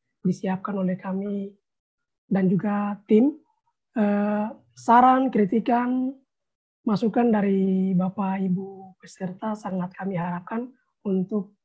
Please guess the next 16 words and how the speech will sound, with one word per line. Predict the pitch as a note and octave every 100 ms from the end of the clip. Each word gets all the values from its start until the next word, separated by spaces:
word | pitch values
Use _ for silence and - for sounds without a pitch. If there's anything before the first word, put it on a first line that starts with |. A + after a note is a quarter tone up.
| _ _ _ -
mengevaluasi | G3 F#3+ F3+ F#3+ F#3+ F#3+ F#3+ G#3+
kegiatan | - F3 F3+ F3+ F#3 F#3
webinar | E3+ F3 F#3 F3
kami | F#3 F#3 F#3+ A#3+ - _ _ _ _ _ _
saat | - G#3 G3 F#3+ F#3 _ _
pagi | G3 F#3 G#3
menjelang | F#3+ F3+ F#3 F3 D3+
siang | G3 F3+
ini | F#3 A3
agar, | G3 F#3 G#3+ G#3+ A3 _ _ _ _ -
eh, | G#3 G#3 G#3 G3+ G#3 G#3 G#3
dari | G3 G#3+
saran | G#3 G#3+ G#3+
itu | A3 A#3
kami | A3
bisa, | G#3+ F#3 F#3+ F#3